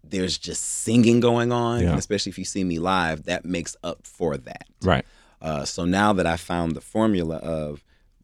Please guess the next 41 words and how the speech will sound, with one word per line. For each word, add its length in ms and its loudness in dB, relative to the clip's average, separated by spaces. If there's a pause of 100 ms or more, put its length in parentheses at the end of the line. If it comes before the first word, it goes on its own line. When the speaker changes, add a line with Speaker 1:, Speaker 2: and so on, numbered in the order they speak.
(160)
Speaker 1:
if 180 -2
we, 180 2
if, 300 -4 (140)
if 180 -6
we 120 0
can 160 0
make 200 0
this 160 -4
catchy 440 0
enough, 500 -6 (200)
that's 160 -2
still 220 4
true 260 2
to 140 -4
me, 380 4
Speaker 2:
Yeah. 140 2
Speaker 1:
then 200 2
we 120 2
can 140 -6
kinda 240 -8
reel 240 -4
folks 360 -14
in. 220 -20 (160)
Speaker 2:
Yeah. 260 2 (120)
Speaker 1:
And 160 -4
so 260 2
it's 140 -2
just 240 -4
about, 360 -2
you 80 -2
know, 140 -4
someone 640 0
pulling 240 -2
me 80 0
to 120 -6
the 80 -4
side 320 -4
and 100 -10
letting 180 -8
me 100 -4
know, 340 -8